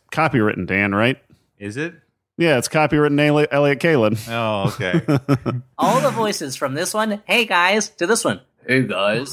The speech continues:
Speaker 1: <laughs> Oh, wow, cool.
Speaker 2: <laughs> Or the
Speaker 3: I
Speaker 2: chi-
Speaker 3: run the gamut. From this voice, "Hello, chums," to this voice, "G'day, mate."
Speaker 1: Oh, wow,
Speaker 2: Elliot,
Speaker 1: cool.
Speaker 2: did a bunch of people walk into the room with you right now?
Speaker 3: Oh, I know you'd think that, but no, it's just me. Oh,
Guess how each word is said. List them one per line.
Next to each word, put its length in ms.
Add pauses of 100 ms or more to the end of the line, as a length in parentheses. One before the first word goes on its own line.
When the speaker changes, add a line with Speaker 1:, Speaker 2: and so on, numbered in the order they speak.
Speaker 1:
<laughs> 40
Oh, 360
wow, 360
cool. 400
Speaker 2:
<laughs> 420
Or 100
the 200
Speaker 3:
I 100
Speaker 2:
chi- 100
Speaker 3:
run 160
the 80
gamut. 460 (180)
From 180
this 160
voice, 540
"Hello, 440
chums," 600 (180)
to 80
this 180
voice, 360 (200)
"G'day, 560
mate." 560
Speaker 1:
Oh, 160
wow, 220
Speaker 2:
Elliot, 200
Speaker 1:
cool. 60
Speaker 2:
did 80
a 40
bunch 220
of 60
people 220
walk 240
into 160
the 100
room 260
with 160
you 160
right 180
now? 380 (480)
Speaker 3:
Oh, 320
I 120
know 100
you'd 260
think 300
that, 280
but 100
no, 200
it's 160
just 340
me. 420 (200)
Oh, 260